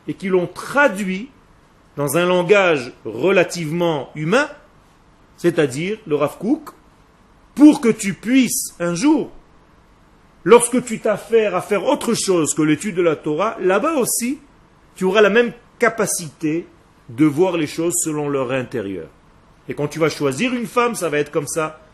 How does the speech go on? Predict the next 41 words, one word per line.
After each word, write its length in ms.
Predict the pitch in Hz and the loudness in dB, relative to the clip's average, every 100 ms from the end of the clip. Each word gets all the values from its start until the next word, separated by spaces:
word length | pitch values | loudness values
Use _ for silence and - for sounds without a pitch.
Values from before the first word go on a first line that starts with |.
| _ | _
Et 60 | 160 | -8
quand 140 | 165 | -6
tu 120 | 165 170 | -4 0
vas 140 | 165 | 0
choisir 720 | - 185 202 160 220 214 175 | 2 0 2 2 0 2 0
une 120 | 156 | 0
voiture, 400 | 143 139 135 170 | 0 -2 -2 -8
ça 120 | - | -6
va 120 | 107 170 | -4 -4
être 100 | - | -2
comme 140 | 214 | -4
ça. 300 | - 226 220 - - | -2 -6 -8 -18 -12
Et 40 | |
quand 140 | 175 170 | -6 -6
tu 120 | 165 | 0
vas 120 | 165 | 0
choisir 400 | - 170 143 156 | 0 -2 0 0
une 120 | 156 | 0
maison, 400 | 147 151 135 151 | 0 -2 -2 -4
ça 160 | - 127 | -6 -4
va 100 | 120 | -4
être 140 | 117 | -6
comme 160 | - 107 | -8 -10
ça. 360 | - 139 - - - - | -6 -6 -6 -20 -20 -12
Tu 140 | 143 | -6
vas 220 | 131 135 | 0 0
juger 500 | 113 113 226 180 214 | 0 -4 -4 0 2
les 140 | 180 151 | 2 0
choses 500 | - 151 185 214 - _ _ _ | 0 0 0 -4 -10 _ _ _
selon 460 | - 165 170 165 160 | -2 2 4 4 4
leur 260 | 147 139 | 2 0
sens 380 | - 190 180 - | -6 -4 -4 -6
profond 500 | - 143 143 147 190 | -6 -6 -4 -4 -4
parce 220 | 202 - | -4 -4
que 80 | 165 | -4
tu 240 | 160 151 | -6 -2
as 80 | 160 | -2
déjà, 680 | 117 160 220 - 147 139 - _ - - - | -2 -4 -4 -2 -4 -4 -14 _ -16 -16 -12
durant 260 | 127 165 165 | -2 0 0
ton 220 | - 160 | -2 -2
étude, 440 | 165 - 262 135 | -2 -2 -2 -2